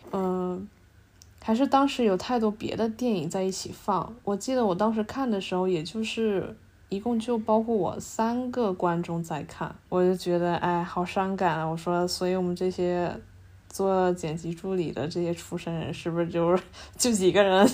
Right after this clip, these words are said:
进去看自己的片子的感觉，<laughs> 都没人去看。但其实他在 critique 上面还是挺不错的反响，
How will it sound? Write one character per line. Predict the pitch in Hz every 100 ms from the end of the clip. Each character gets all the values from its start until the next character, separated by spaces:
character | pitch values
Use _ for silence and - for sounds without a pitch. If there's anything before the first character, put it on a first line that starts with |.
| 233
进 | 208 233 220
去 | 240 240
看 | - 247 254 220
自 | - 247 220
己 | 180
的 | 160
片 | 180 202 180 185
子 | 185 175
的 | 160
感 | 170 165
觉， | 165 180 175 214 -
<laughs> | - -
都 |
没 | 285 240
人 | 220 240
去 | - 254
看。 | 247 254 220 - - -
但 | 320 320
其 | 233 233
实 | 247 247
他 | - 277
在 | 294
critique | - 220 302 277
上 | - 220
面 | 196
还 | 175
是 | 185
挺 | - -
不 | -
错 | - - 175
的 | 170
反 | - - 175
响， | -